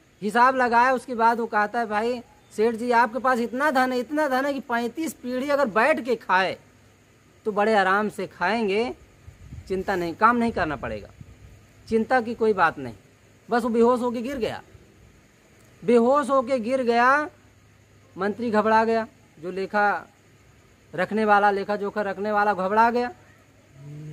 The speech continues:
क्या हो गया पता नहीं। वो पानी की छींटा मारता है, थोड़ी देर में होश आता है और कहता है, "मेरी छत्तीसवीं पीढ़ी क्या खाएगी, मेरी छत्तीसवीं पीढ़ी क्या खाएगी?" तब वो प-,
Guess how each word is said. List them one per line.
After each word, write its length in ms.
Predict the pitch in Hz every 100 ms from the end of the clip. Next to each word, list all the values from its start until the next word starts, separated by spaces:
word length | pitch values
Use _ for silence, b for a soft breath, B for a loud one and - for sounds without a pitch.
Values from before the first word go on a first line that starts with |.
| 143
क्या 120 | 196
हो 200 | 220 240
गया 140 | 240 254
पता 260 | 254 233
नहीं। 200 | 262 254 330 - _ _ _ 226
वो 60 |
पानी 380 | 226 233 262 294
की 80 | 262
छींटा 340 | 247 247 254
मारता 460 | 240 233 226 226 220
है, 340 | 220 220 175 - _ _ - - -
थोड़ी 160 | 262
देर 200 | 240 247
में 120 | 247 214
होश 300 | 226 247 233
आता 360 | 220 220 214
है 280 | 208 214 208
और 100 | 208
कहता 340 | 214 196 220
है, 60 | 214
"मेरी 220 | 202 214
छत्तीसवीं 680 | 202 190 - 196 196 226 214
पीढ़ी 300 | 202 190 180
क्या 220 | - 165
खाएगी, 420 | - 143 117 104 - - - - 220 - - - - - - - 202
मेरी 240 | 254 311
छत्तीसवीं 560 | - 254 269 262 294 277
पीढ़ी 260 | 311 330
क्या 220 | 233 320
खाएगी?" 560 | 339 233 208 180 160 120 _ _ _ _ _ _ _ _ - - - - -
तब 140 | 269
वो 200 | 247 311
प-, 480 | - 254 247 226